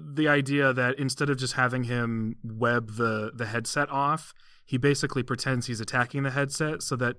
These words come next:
Vulture will use his wings to protect himself, and that exposes the Vulture's wings in a way that allows Spider-Man to web those up instead.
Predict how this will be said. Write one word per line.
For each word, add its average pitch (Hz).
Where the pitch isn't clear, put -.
Vulture 139
will 127
use 135
his 127
wings 127
to -
protect -
himself, 113
and 123
that 139
exposes 123
the 127
Vulture's 113
wings 135
in 123
a 117
way 117
that 113
allows 110
Spider-Man 107
to 104
web 110
those 120
up 104
instead. -